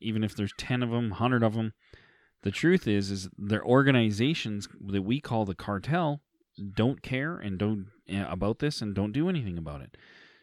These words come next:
So is the government gonna listen to a hundred voices?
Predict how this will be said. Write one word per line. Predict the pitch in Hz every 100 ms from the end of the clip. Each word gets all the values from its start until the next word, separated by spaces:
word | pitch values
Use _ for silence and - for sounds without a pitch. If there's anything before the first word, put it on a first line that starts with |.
| _
So | - 135 131 123 -
is | 120
the | 120
government | 135 156 151
gonna | 143 139
listen | 131 135 131
to | - 127 117 110 - _ _ _ _ -
a |
hundred | - 107 120 127
voices? | 120 135 - 165 -